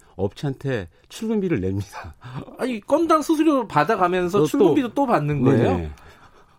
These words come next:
Speaker 2: 어,
Speaker 1: 출근비를 안 내면 일을 못 하게
Speaker 2: 일종의
Speaker 1: 되는
Speaker 2: 입장료 같은 거네요.
Speaker 1: 예, 그렇죠.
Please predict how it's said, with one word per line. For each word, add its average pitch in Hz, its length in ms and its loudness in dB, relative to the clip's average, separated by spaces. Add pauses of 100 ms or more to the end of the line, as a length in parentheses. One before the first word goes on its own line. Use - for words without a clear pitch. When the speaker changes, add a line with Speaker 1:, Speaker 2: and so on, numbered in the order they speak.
(160)
Speaker 2:
어, 135 640 -10
Speaker 1:
출근비를 185 360 -4
안 131 80 0
내면 120 180 0
일을 107 200 -2
못 98 240 -10
하게 104 100 -2
Speaker 2:
일종의 196 280 2
Speaker 1:
되는 170 80 0
Speaker 2:
입장료 254 360 0
같은 175 260 0
거네요. 131 360 0
Speaker 1:
예, 123 80 4
그렇죠. 110 280 -4